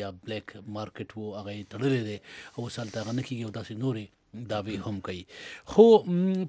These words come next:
پاکستان تاسو ویل چې ملیشیا، آ، ترکیه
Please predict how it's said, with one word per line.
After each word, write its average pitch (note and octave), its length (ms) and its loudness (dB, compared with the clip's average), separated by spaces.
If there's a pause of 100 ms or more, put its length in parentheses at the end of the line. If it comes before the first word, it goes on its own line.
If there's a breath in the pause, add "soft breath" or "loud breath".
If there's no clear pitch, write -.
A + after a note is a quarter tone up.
پاکستان G3+ 440 8
تاسو G3 260 4
ویل G3 120 6
چې - 120 -2
ملیشیا، D3 720 6 (600 soft breath)
آ، A#2 600 2 (280)
ترکیه C#3 640 6